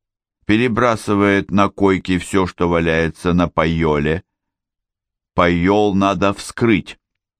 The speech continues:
но, левой рукой коснувшись латунного кольца, Мот вскрикивает от боли. Светит фонариком и видит, что кончик среднего пальца вывернут назад, градусов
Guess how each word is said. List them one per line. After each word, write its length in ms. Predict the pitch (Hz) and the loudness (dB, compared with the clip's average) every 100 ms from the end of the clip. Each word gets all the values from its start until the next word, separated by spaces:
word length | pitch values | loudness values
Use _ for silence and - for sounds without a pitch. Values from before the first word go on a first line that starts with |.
| _ _ | _ _
но, 500 | 90 101 95 82 76 _ _ _ _ - | 0 2 2 0 -4 _ _ _ _ -4
левой 400 | 87 113 117 113 | 0 2 0 0
рукой 360 | 113 107 117 | -2 0 -2
коснувшись 680 | 107 98 - 107 90 95 92 | 0 -2 -2 -4 -2 -4 -2
латунного 580 | 90 90 92 87 85 78 | -4 0 0 2 0 0
кольца, 560 | 82 73 - 80 85 - _ _ _ _ _ - | -2 -4 -2 -2 -2 -6 _ _ _ _ _ -2
Мот 440 | 101 127 139 - - | 2 4 2 -2 -12
вскрикивает 1000 | - - 131 117 127 110 107 107 104 - | -8 -2 0 0 0 2 2 0 -4 -2
от 220 | 101 92 | 0 0
боли. 520 | 85 80 50 50 - _ _ _ _ _ _ _ _ _ | -2 -2 -2 -6 -12 _ _ _ _ _ _ _ _ _
Светит 540 | - 110 147 139 123 | -4 0 2 0 -4
фонариком 800 | - 110 90 85 90 98 127 131 - | 0 0 2 0 0 -2 -4 -6 -2
и 120 | 110 | 0
видит, 400 | 104 113 98 98 | 2 0 0 -2
что 300 | - - 107 | -2 -2 -2
кончик 640 | - - 123 110 - 110 - | -2 -2 -2 -2 -2 -4 -4
среднего 640 | 95 107 95 95 92 87 | -2 -2 0 0 0 0
пальца 520 | - 104 92 - 95 | 0 -2 -2 -2 -2
вывернут 680 | 82 104 95 92 92 92 - | 0 0 0 0 0 -2 -2
назад, 720 | 98 101 87 98 78 - _ _ _ _ - - | 0 0 0 0 0 -4 _ _ _ _ -20 -6
градусов 640 | 92 120 110 113 120 113 | 0 2 0 0 0 -2